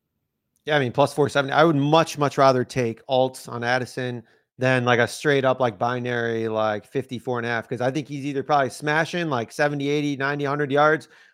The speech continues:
or he's gonna go for, like, four for forty-eight, you know, and you're gonna lose and be tilting your face off. So,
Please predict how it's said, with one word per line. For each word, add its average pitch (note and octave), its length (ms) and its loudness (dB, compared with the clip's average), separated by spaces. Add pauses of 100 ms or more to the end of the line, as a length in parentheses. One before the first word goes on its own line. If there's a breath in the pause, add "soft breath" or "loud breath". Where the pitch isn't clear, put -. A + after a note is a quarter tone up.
or C3 320 4
he's B2+ 160 -2
gonna C3+ 160 -2
go C3 180 4
for, C3 140 -6
like, A#2+ 240 2
four C#3 260 2
for B2 160 -6
forty-eight, B2 680 -4
you A#2+ 100 -8
know, A#2+ 140 -2
and A#2+ 80 -6
you're A#2+ 100 -6
gonna A#2 160 -4
lose B2 400 -4
and A#2+ 120 -10
be A2+ 120 -10
tilting A#2 420 -4
your G#2+ 80 -6
face A2 280 -4
off. G2 220 -8
So, A2 280 -2